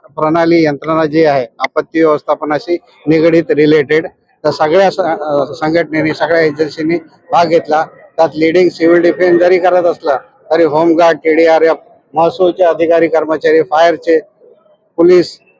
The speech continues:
आणि इतर एनजीओ व सर्वच शासकीय यंत्रणेचे अधिकारी जे आपत्तीशी संबंधित आहेत त्यांचा सहभाग आहे. आणि हा आपण लाईव्ह इथं बघितलेला आहे. जो नवी मुंबई महानगरपालिकेकडे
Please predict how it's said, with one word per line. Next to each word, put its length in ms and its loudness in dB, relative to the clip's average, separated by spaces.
आणि 160 2
इतर 320 2
एनजीओ 400 2
व 140 2
सर्वच 560 0
शासकीय 600 0
यंत्रणेचे 680 0
अधिकारी 480 0
जे 60 0
आपत्तीशी 720 0
संबंधित 500 0
आहेत 160 0
त्यांचा 340 -4
सहभाग 340 0
आहे. 260 0
आणि 240 0
हा 320 -2
आपण 280 -2
लाईव्ह 440 2
इथं 240 -4
बघितलेला 520 0
आहे. 80 -2
जो 200 2
नवी 240 2
मुंबई 460 4
महानगरपालिकेकडे 1120 0